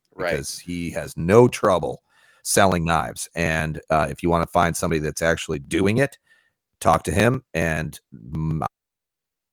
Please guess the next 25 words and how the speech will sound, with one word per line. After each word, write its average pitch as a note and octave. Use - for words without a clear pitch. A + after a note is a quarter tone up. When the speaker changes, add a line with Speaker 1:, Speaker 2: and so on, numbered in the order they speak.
Speaker 2:
I E2
would E2
say F2+
probably F#2
nobody's F#2+
actually F#2
talked F2+
to E2
you C#2+
about C2+
it, G#1+
Pickle. D#2+
Is C#2+
that, E2
does, F2
has G2+
anyone D#3
approached A2
you? G2
This A#2
is F#2+
a F#2
great E2
question. -
Has F#2+